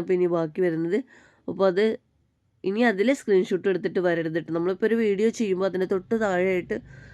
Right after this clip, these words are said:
നമ്മളെ മറ്റുള്ള വീഡിയോകൾ ഇങ്ങനെ കാണിക്കും. അപ്പോൾ ആ വീഡിയോയിൽ ആ ഒരു രണ്ട് ഐറ്റംസ് മാത്രമേ, ആ രണ്ട് കളറിലുള്ള മാത്രമേ ഇനി ബാക്കിയുള്ളൂ. അതും ത്രീ എക്സ് എല്ലേ ബാക്കിയുള്ളൂ. ബാക്കിയുള്ളതെല്ലാം തീർന്നിട്ടുണ്ട് കേട്ടോ.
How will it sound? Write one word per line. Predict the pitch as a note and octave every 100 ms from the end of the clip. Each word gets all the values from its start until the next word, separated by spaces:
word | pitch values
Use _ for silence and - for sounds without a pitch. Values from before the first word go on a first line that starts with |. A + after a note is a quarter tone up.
| - - - F#3+
നമ്മളെ | F#3 G3 G3 - - - - - F#3
മറ്റുള്ള | F3 G#3+ G#3+
വീഡിയോകൾ | G3+ F#3 F#3
ഇങ്ങനെ | F#3 F#3+ F3+
കാണിക്കും. | F3+ E3 D#3 D#3+ E3+
അപ്പോൾ | F3+ F3
ആ | F#3+
വീഡിയോയിൽ | G3+ F3+ F#3 F#3+ G#3 A#3 _ _ _ - F#3+
ആ | A3
ഒരു | G#3+ G3+
രണ്ട് | F#3+ G#3 G3
ഐറ്റംസ് | F#3 F3+ - F#3
മാത്രമേ, | F3 E3+ G3 G#3
ആ | G3+ F#3+
രണ്ട് | F#3 G3
കളറിലുള്ള | F#3 F3+ F3+ F3+ E3+ E3+
മാത്രമേ | F3 G#3+ G#3
ഇനി | F#3 E3+
ബാക്കിയുള്ളൂ. | D#3+ - E3+ F3
അതും | F#3 G3+
ത്രീ | F#3 E3+
എക്സ് | D#3 - F#3
എല്ലേ | G3 F#3
ബാക്കിയുള്ളൂ. | E3 - E3 D#3 D#3 - _ _ - - _ _ F#3
ബാക്കിയുള്ളതെല്ലാം | F#3+ F#3+ G#3+ F#3+ F3+ F#3 F#3
തീർന്നിട്ടുണ്ട് | F3+ D#3+ D#3 E3+ D#3 D#3
കേട്ടോ. | E3+